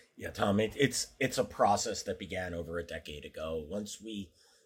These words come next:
<clears throat> once our so-called elites, as you, you said, and rightfully so, uh, have accepted the idea that the Taliban actually weren't our enemy and they were a group that could be negotiated with. I remember this even started with the back,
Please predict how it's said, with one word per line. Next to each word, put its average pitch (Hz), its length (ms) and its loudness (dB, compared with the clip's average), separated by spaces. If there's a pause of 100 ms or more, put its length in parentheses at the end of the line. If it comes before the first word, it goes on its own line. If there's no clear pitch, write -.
(160)
<clears throat> - 340 8
once 131 240 6
our 120 140 8
so-called 113 480 4
elites, 110 440 -4
as 98 160 -6
you, 95 220 -8
you 98 140 -8
said, 110 400 -2 (840)
and 90 200 -2
rightfully 98 400 2
so, 110 500 2 (100)
uh, 87 360 -4 (140)
have 95 200 0 (160)
accepted 107 560 2
the 107 160 0
idea 101 380 2
that 95 140 0
the 104 40 -14
Taliban 98 540 -4 (120)
actually 92 360 -8
weren't 92 340 -6
our 87 180 -6
enemy 98 460 -6
and 78 80 -10
they 80 80 -8
were 78 160 -12
a 76 60 -20
group 87 260 -12
that 90 180 -4
could 85 120 -20
be 90 120 -14
negotiated 87 720 -12
with. 104 180 -12 (640)
I - 60 2
remember 202 340 10
this 120 240 4
even 135 180 -2
started 113 540 2
with 101 260 -2
the 101 400 -4 (220)
back, 110 180 2